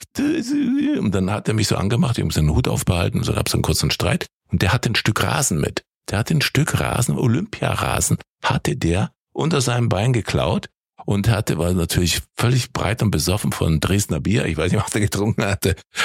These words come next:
Auf jeden Fall hat der dann seine Leute angerufen. „Dich mach ich fertig, Junge. Du mach doch mal eine Platte, Mann,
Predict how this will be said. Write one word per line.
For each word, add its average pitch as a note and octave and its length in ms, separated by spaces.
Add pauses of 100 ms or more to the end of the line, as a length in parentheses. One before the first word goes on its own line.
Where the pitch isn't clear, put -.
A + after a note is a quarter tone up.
(100)
Auf A2 220
jeden F#3+ 280
Fall - 420
hat - 320
der - 240
dann - 280
seine E2+ 220
Leute D#2 340
angerufen. D#2 600 (260)
„Dich B3+ 260
mach A#3+ 120
ich G#3+ 120
fertig, G#3 420
Junge. G3 280
Du G#3 180
mach E4 180
doch D#4 180
mal C#4 160
eine B3+ 160
Platte, D4 380
Mann, C4 240